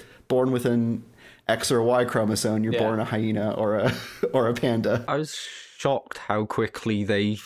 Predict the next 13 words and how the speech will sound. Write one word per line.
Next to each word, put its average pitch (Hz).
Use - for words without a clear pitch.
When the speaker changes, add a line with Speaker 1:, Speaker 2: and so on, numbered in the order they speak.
Speaker 3:
they 110
bundled 104
that 98
marriage 98
through. 92
Like, 123
it, -
I, 127
Speaker 1:
Yeah. 117
Speaker 3:
it 151
was 143
like 131
Speaker 1:
That's 156